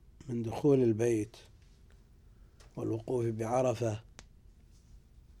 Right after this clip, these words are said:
صار محصراً، صار محصراً حينئذ،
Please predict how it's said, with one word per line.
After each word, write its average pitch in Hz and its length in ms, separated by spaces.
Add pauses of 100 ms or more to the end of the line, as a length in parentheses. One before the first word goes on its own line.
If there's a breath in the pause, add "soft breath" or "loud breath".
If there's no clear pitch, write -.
(580)
صار 170 340
محصراً، - 480 (2500 soft breath)
صار 110 580 (160)
محصراً 113 540
حينئذ، 110 560